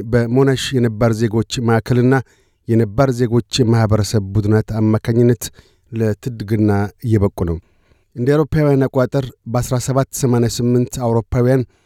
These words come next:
ወደ አውስትራሊያ በዘለቁበት ወቅት ከሁለት መቶ ሃምሳ በላይ የነባር ዜጎች ቋንቋዎችና ስምንት መቶ የተለያዩ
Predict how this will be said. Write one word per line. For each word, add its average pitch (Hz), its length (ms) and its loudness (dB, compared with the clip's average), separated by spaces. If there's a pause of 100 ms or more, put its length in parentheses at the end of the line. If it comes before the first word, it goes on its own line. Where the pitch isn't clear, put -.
(240)
ወደ 123 100 -2
አውስትራሊያ 143 460 0 (100)
በዘለቁበት 117 760 0
ወቅት - 240 -4 (420)
ከሁለት 135 300 0
መቶ 131 360 -2
ሃምሳ 120 420 -2
በላይ 120 240 0 (460)
የነባር 107 400 -2
ዜጎች 113 360 -2 (120)
ቋንቋዎችና 110 840 0 (440)
ስምንት 123 360 -2
መቶ 131 200 2 (140)
የተለያዩ 120 500 -2